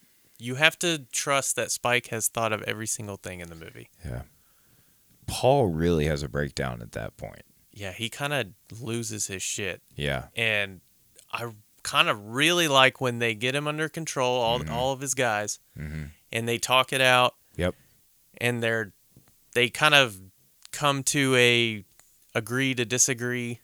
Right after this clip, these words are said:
Speaker 2: Yep.
Speaker 1: but, like, let's just be together. And that scene was really cool. And he kind of, like, extends an olive branch to his son to kinda, like, be in this with us because
Speaker 2: Put your
Speaker 1: you can
Speaker 2: fist
Speaker 1: tell
Speaker 2: in. Put
Speaker 1: their
Speaker 2: your fist in.
Speaker 1: relationship is horrible.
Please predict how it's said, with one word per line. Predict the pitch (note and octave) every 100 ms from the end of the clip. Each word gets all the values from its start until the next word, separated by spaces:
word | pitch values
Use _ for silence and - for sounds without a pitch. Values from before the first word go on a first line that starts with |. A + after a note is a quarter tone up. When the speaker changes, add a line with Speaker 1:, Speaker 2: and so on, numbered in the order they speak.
| _ -
Speaker 2:
Yep. | D#2+
Speaker 1:
but, | A#2+ A2+
like, | A2 G#2+ G2
let's | G#2+ A#2 -
just | A#2 G#2+ - A2
be | G#2 A2+
together. | A2 G2 G2+ G#2 G2+ - _ - -
And | A#2
that | A#2+ B2+ -
scene | C3+ B2+
was | B2 A#2
really | B2 B2
cool. | - C3 B2+
And | A2+
he | A2
kind | G#2 - C3+ D3
of, | D3 C3+
like, | C#3 C3+ C3+ - _ _ _ _ _ _ _ _ _ _ _ -
extends | B2 - - C#3+ C#3+
an | C3 C3
olive | C#3 C3+
branch | C#3 C3+ C3
to | -
his | C#3 C3
son | - C#3+ C#3 C#3
to | B2+
kinda, | - C3+ C3
like, | B2 B2 A2 G2+
be | B2+ C3+
in | C3+
this | B2+ -
with | C3 B2+
us | C3 B2+
because | - A2 A#2+ A2+
Speaker 2:
Put | A2+ A#2+
your | B2+
Speaker 1:
you |
can | A#2
Speaker 2:
fist | G#2+ -
Speaker 1:
tell | C#3 C3
Speaker 2:
in. | D2 D2
Put | - A2+
Speaker 1:
their | A#2+ C3
Speaker 2:
your | B2+
fist | B2
in. | F#2
Speaker 1:
relationship | A#2 B2+ D#3 B2+ A2 A2 -
is | G2+ -
horrible. | - - C3+ G2+ E2 -